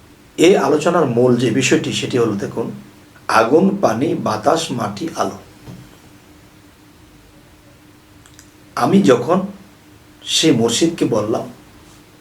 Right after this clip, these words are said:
তখন তিনি এটি জবাব দিলেন যে, "বর্তমানে আমি হাসর মাঠে আছি এবং আমি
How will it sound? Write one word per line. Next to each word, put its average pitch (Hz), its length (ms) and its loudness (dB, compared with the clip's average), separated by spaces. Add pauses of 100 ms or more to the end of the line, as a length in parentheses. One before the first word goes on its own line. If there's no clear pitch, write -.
(960)
তখন - 320 -2
তিনি - 400 -6
এটি 143 180 2
জবাব 147 340 2
দিলেন 160 260 0
যে, - 160 -8 (1900)
"বর্তমানে 147 600 4
আমি 135 260 0
হাসর 127 400 0
মাঠে 127 380 -2
আছি - 320 -4 (440)
এবং 147 340 2 (1600)
আমি 120 220 -2